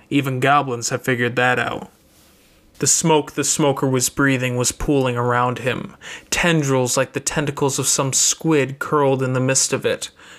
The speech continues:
thick smoke in a haze of thinner smoke. He didn't walk directly at Matthew, but meandered, backed by his group.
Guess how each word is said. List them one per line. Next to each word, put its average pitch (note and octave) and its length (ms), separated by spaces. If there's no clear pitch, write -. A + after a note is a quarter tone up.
thick E3+ 220
smoke D3+ 500
in C3 100
a B2+ 60
haze B2+ 500
of B2 120
thinner C3+ 320
smoke. - 560
He E3+ 100
didn't F#3+ 240
walk F#3 260
directly D3+ 480
at D3 260
Matthew, B2+ 540
but C3+ 260
meandered, C3+ 680
backed B2+ 320
by B2 160
his C3 160
group. - 480